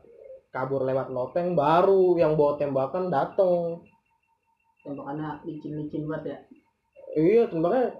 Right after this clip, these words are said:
Speaker 1: tembakan model-model sniper.
Speaker 2: Yang putih kan?
Speaker 1: Heeh.
Speaker 2: Iya, putih. <clears throat> Set, gua lagi di dalam aja.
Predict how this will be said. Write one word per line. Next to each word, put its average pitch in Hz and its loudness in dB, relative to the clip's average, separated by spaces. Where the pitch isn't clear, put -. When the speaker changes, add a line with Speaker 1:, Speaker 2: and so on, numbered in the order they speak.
Speaker 1:
tembakan 165 2
model-model 156 0
sniper. 233 -2
Speaker 2:
Yang 160 -12
putih 170 -6
kan? 175 -6
Speaker 1:
Heeh. 214 2
Speaker 2:
Iya, - -6
putih. 226 -6
<clears throat> - -6
Set, 123 -18
gua 127 -12
lagi 127 -10
di - -10
dalam 127 -12
aja. 143 -12